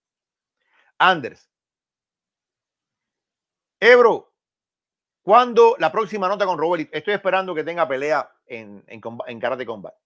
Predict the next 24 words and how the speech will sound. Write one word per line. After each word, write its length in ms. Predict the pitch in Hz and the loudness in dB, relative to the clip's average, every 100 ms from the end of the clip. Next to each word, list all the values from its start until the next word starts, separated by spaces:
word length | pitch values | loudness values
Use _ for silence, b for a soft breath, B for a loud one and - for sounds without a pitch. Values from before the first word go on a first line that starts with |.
| _ _ _ _ _ _ _ _ | _ _ _ _ _ _ _ _
Eh, 1000 | 110 113 110 107 104 101 98 92 - _ _ _ | -14 -10 -10 -8 -8 -8 -10 -14 -18 _ _ _
nada 140 | 113 | -10
más 100 | 147 | -6
que 80 | 165 | -6
tenga 160 | 156 156 | -4 -6
su 100 | 139 | -2
pelea 220 | 131 151 | 0 2
ya 100 | 147 | 2
asegurada, 500 | 143 131 151 143 123 | 0 -2 0 0 -2
pienso 200 | 127 135 | -8 -10
llamarlo. 380 | 117 107 95 107 _ _ _ _ _ _ _ _ _ _ _ _ _ _ _ _ _ _ _ _ _ | -8 -8 -12 -18 _ _ _ _ _ _ _ _ _ _ _ _ _ _ _ _ _ _ _ _ _
Es 100 | 147 | -8
por 160 | 147 214 | 0 2
al 100 | 190 | 2
día. 320 | 175 127 92 _ _ _ _ _ _ _ _ _ _ _ _ _ _ _ _ _ _ _ _ _ _ _ _ _ _ _ _ _ _ _ _ _ _ _ _ | 0 -4 -6 _ _ _ _ _ _ _ _ _ _ _ _ _ _ _ _ _ _ _ _ _ _ _ _ _ _ _ _ _ _ _ _ _ _ _ _
Dice, 180 | - 131 | -20 -12
yo 140 | 131 185 | -8 0
te 60 | |
hago 140 | 202 214 | 2 2
las 120 | 180 | 0
preguntas 400 | 156 185 185 175 | -2 -4 -4 -6
M 100 | 165 | -6
L 80 | 156 | -6
B 380 | 175 190 - | -6 -6 -12